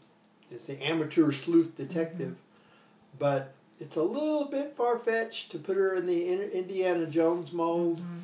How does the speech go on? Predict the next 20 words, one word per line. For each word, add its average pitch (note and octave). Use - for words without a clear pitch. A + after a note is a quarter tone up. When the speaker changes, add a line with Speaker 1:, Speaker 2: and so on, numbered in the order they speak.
Speaker 1:
Uh, C3+
I D#3
think F3+
it E3+
was C#3+
a, C3
too G3+
much F3+
of D3
a B2
stretch E3+
for C#3+
her C#3
character, D3+
and B2
she's D3
really F3
at D3+
her C3+
best D#3